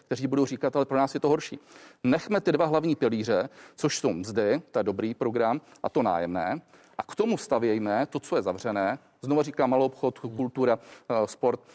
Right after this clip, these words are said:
já nevím, eh, gastro a tak dále, eh, nebo ubytování. To si myslím, že je fér. Ty lidi už jsou na to zvyklí,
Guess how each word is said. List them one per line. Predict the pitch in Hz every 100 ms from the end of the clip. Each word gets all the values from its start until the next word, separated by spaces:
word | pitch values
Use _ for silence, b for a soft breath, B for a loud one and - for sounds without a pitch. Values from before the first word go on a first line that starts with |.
| B B
já | 110 90
nevím, | 98 101 101
eh, | 101 95 -
gastro | 113 - 120 110
a |
tak | - 117
dále, | 107 104 90 B B -
eh, | 110
nebo | 104 123
ubytování. | 120 117 98 85 90
To | 135
si | 175
myslím, | 160 165
že | 143
je | 143
fér. | - 113 - -
Ty |
lidi | 135 151
už | -
jsou | -
na | 156
to | -
zvyklí, | 107 113 123 120 104